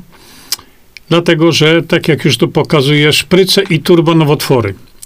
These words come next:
I teraz, szanowni państwo, tak, ponieważ, e, za chwilkę pokażę państwu niezwykle drastyczne zdjęcia, grafikę niezwykle drastyczną,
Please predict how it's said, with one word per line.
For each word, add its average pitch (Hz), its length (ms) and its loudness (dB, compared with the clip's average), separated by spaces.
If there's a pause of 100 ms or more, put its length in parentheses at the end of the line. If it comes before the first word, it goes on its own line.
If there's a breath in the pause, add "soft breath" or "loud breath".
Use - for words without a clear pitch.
I 156 80 0
teraz, 185 240 0
szanowni 175 420 2
państwo, 165 400 -2
tak, - 340 -8 (480 loud breath)
ponieważ, 160 880 0 (280)
e, 131 40 2
za 120 160 0
chwilkę 190 400 0
pokażę 165 500 0
państwu 165 380 -2
niezwykle 165 480 0
drastyczne 160 640 0
zdjęcia, 151 540 2
grafikę 147 500 0
niezwykle 139 520 0
drastyczną, 147 760 -2